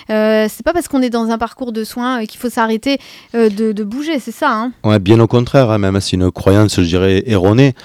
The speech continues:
Speaker 2: Euh, beaucoup de, de, de, de patientes, euh, pourraient justement, euh, dire, euh,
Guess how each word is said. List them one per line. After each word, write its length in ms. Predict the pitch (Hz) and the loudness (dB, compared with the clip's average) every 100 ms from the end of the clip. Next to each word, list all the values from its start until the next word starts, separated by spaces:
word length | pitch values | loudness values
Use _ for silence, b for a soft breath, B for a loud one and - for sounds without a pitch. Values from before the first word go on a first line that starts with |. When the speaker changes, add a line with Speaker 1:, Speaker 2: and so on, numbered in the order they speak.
| B B 104 | B B 2
Speaker 2:
Euh, 300 | 92 90 87 | 4 4 4
beaucoup 460 | 87 104 - 123 | 4 2 4 2
de, 440 | 101 95 92 92 90 | 4 4 4 2 0
de, 180 | 90 90 | 0 0
de, 140 | 90 | -2
de 100 | 87 | 0
patientes, 420 | 95 90 123 120 | -2 0 -2 -2
euh, 320 | 123 117 90 | 0 0 0
pourraient 480 | 85 - 95 104 107 | -2 -4 0 2 2
justement, 640 | 90 92 - 98 107 110 92 | -2 -8 -4 -2 0 0 0
euh, 100 | 87 | -2
dire, 460 | 82 98 120 92 76 B B B - | -4 2 2 2 -4 B B B -6
euh, 160 | 90 | -4